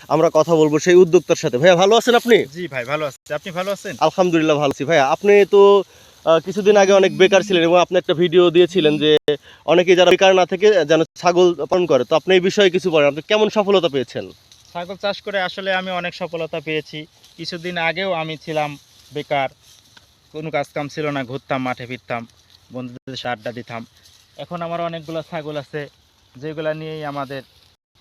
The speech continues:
Speaker 2: পরিবারের অনেক চাহিদা মিটে। আমার প্রথমে দুইটা ছাগল ছিল, এখন এখানে দেখতে পাচ্ছেন প্রায় প-,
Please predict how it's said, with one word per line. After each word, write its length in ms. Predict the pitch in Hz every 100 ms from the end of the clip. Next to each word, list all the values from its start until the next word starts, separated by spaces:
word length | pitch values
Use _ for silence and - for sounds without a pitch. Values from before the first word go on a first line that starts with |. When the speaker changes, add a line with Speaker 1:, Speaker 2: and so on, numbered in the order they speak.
| _ _ _ _ _ _ _ -
Speaker 2:
পরিবারের 300 | 160 156 160
অনেক 360 | 170 180 175 _ 175
চাহিদা 220 | 165 160
মিটে। 200 | 151 - _ _ _ _ _ _ _ _ _ _ _
আমার 180 | 156 165
প্রথমে 340 | 180 185 185
দুইটা 260 | 165 160 170
ছাগল 320 | 190 156 160
ছিল, 200 | - 160
এখন 420 | 156 143 160 143 _
এখানে 280 | 160 156 151
দেখতে 260 | 143 - 143
পাচ্ছেন 460 | 143 143 - 131 127 _ _ -
প্রায় 240 | 131 127
প-, 60 | 123